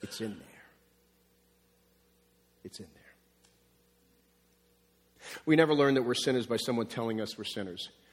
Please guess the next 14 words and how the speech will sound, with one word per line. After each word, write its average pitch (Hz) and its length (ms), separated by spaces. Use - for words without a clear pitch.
"You're 214 100
a - 40
sinner." 156 380
Oh, 165 200
okay. 143 360
You 151 80
know 156 80
how 175 80
we 175 120
learn 175 160
that 175 60
we're 160 120
sinners? 185 360
By 120 500